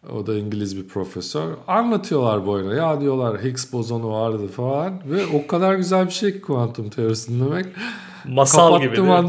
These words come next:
Speaker 1: anda, aynen, kapattığım anda hiçbir şey, hala hiçbir şey bilmiyorum yani.
Speaker 2: <laughs>
Speaker 1: Hiçbir şey anlamamışım. Sorsan anlatamam. Masal gibi yani. Çok başka bir şeyden bahsediyorlar ve hiç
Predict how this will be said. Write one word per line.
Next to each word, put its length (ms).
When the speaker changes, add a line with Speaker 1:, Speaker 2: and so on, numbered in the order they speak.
Speaker 1:
anda, 220
aynen, 340
kapattığım 560
anda 360
hiçbir 380
şey, 140
hala 320
hiçbir 120
şey 200
bilmiyorum 520
yani. 420
Speaker 2:
<laughs> 200
Speaker 1:
Hiçbir 200
şey 120
anlamamışım. 840
Sorsan 540
anlatamam. 840
Masal 520
gibi 140
yani. 340
Çok 280
başka 380
bir 100
şeyden 380
bahsediyorlar 840
ve 120
hiç 80